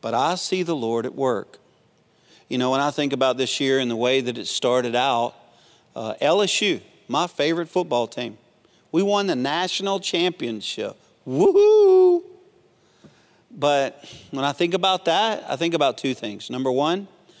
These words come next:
it doesn't seem like it was this year. It seems like two years ago. Something else I think about,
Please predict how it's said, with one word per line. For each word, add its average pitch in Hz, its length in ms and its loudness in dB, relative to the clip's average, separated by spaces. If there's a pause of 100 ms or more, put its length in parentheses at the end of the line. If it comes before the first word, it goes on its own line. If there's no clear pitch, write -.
(180)
it 123 120 -10
doesn't 131 320 0
seem 143 280 -2
like 113 240 -4
it 117 40 -4
was 107 160 -8
this 110 280 -10
year. 120 220 -8 (840)
It 123 120 -12
seems 185 320 -6
like 190 220 -10
two 190 160 -4
years 196 380 -4
ago. 110 340 -10 (960)
Something 160 380 -2
else 165 240 0
I 110 80 0
think 113 180 -8
about, 113 380 -4